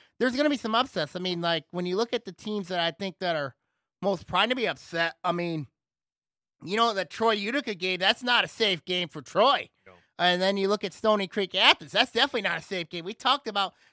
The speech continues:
Speaker 1: that's the district probably of the biggest topic
Speaker 2: <laughs>
Speaker 1: about, of, of, of, like, what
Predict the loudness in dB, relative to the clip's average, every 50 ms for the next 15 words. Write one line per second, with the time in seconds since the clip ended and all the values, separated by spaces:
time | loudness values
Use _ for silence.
0 | _ -4 -2 0 0 0 -2 -6 -12 -8 -6 -6 -6 -4 -4 -8 -8 -6 -4 -2
1 | 0 0 0 -2 -4 -6 -6 -4 -4 -2 -2 -2 -6 -8 -12 -12 -8 -6 -6 -4
2 | -4 -4 -6 -6 -8 -14 -20 _ -4 -2 0 0 -2 -4 -8 -12 _ _ -16 -16
3 | -16 _ -12 -14 -14 -10 _ -4 -2 -2 0 0 -2 -2 0 0 0 0 0 -2
4 | _ _ _ _ _ _ -4 -2 -2 -2 -2 -4 _ _ _ -20 -20 -18 _ -4
5 | -2 -2 -2 -2 -4 -6 -6 -8 -12 -8 -2 0 0 0